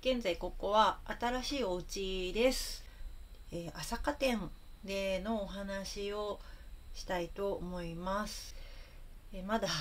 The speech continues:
正直すごく引っ越し自体も大変で、十一、二年住んでいたので、で、息子と一緒で収納もたくさんあるお家だったので、結構やっぱりたくさん溜め込んでしまっていて、手間取ってしまって、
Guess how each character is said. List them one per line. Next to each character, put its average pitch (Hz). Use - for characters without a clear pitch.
正 247
直 214
す 185
ご 226
く 214
引 214
っ -
越 262
し 262
自 240
体 262
も 180
大 202
変 214
で、 220
十 196
一、 214
二 214
年 208
住 -
ん 196
で 156
い 160
た 180
の 165
で、 170
で、 196
息 220
子 233
と 226
一 208
緒 190
で 180
収 214
納 220
も 214
た 196
く -
さ 220
ん 220
あ 240
る 185
お 175
家 196
だ 208
っ 214
た 180
の 160
で、 170
結 -
構 175
や 170
っ 160
ぱ 170
り 156
た -
く -
さ 208
ん 208
溜 -
め 214
込 247
ん 233
で 196
し 180
ま 175
っ 175
て -
い 170
て、 180
手 202
間 220
取 247
っ -
て 214
し 190
ま 165
っ 156
て、 185